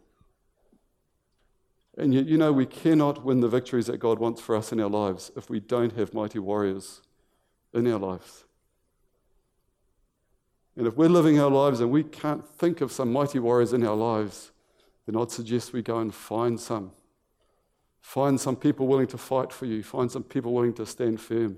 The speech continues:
to make sacrifice, to allow God to work through them. Maybe we need to be someone else's mighty warrior and be that person who will fight, to be that person that'll stand firm,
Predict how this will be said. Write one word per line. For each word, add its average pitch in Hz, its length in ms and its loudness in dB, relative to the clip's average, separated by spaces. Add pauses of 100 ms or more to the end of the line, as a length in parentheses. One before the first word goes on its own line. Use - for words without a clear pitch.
(420)
to 113 120 -6
make 123 240 -2
sacrifice, 113 800 -6 (380)
to 123 120 2
allow 123 240 4
God 117 320 0
to - 100 -14
work 117 180 -2
through 117 180 -2
them. 98 240 -8 (3250)
Maybe 131 340 4
we 135 160 4
need 139 260 6
to 143 100 0
be 127 200 2
someone 120 340 0
else's 117 400 0
mighty 107 280 -2
warrior 98 400 -2 (560)
and 113 180 -2
be 127 180 4
that 135 300 0
person 123 360 -6
who 113 120 -6
will 101 100 -4
fight, - 440 -10 (760)
to - 80 -16
be 117 140 0
that 151 180 -2
person 135 320 0
that'll 113 160 2
stand 113 340 -2
firm, 104 400 -2